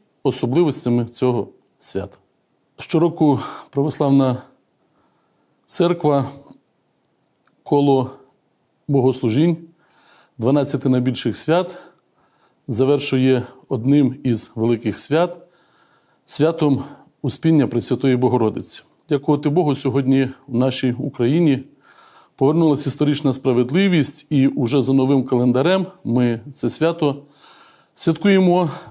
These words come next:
п'ятнадцятого серпня. Що пам'ятаємо із історії цього свята? Успіння Пресвятої Богородиці цей день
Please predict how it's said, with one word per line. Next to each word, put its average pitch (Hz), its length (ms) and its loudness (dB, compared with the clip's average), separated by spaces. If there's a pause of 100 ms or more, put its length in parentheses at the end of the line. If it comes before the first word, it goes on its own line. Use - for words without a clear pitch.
(300)
п'ятнадцятого 131 920 0 (440)
серпня. 107 560 -4 (1200)
Що - 200 -4
пам'ятаємо 170 760 2
із 151 440 0 (140)
історії 143 420 2
цього 135 280 2
свята? 160 600 0 (320)
Успіння 202 360 4
Пресвятої 190 400 2
Богородиці 170 880 2 (180)
цей 143 220 0
день 156 360 2